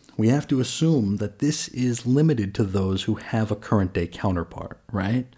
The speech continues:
Because not too long ago, just a handful of episodes ago,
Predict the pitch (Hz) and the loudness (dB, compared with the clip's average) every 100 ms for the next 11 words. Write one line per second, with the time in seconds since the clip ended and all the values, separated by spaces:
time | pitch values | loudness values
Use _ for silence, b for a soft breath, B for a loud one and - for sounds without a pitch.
0 | b b b b b b b _ 110 107 | b b b b b b b _ 0 4
1 | 110 101 95 107 135 180 - 175 156 170 | 6 4 0 0 0 2 4 6 6 6
2 | 90 90 87 135 - - - 131 147 156 | 2 -2 -2 -2 -4 -10 -4 2 2 4
3 | 143 131 147 170 175 92 80 80 80 80 | 4 6 4 2 2 0 -4 -8 -8 -8
4 | 87 | -10